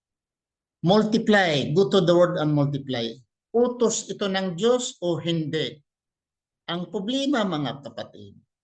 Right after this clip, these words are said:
dahil may mga relihiyon ngayon, particularly, wala na akong pa-ligoy-ligoy pa, Roman Catholic.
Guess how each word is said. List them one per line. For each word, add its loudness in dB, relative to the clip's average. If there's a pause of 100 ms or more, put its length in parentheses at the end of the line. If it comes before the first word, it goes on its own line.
(320)
dahil -2
may 2
mga 0
relihiyon -2
ngayon, -6 (220)
particularly, -4 (320)
wala -2
na -2
akong -6
pa-ligoy-ligoy -2
pa, -10 (120)
Roman 2
Catholic. -10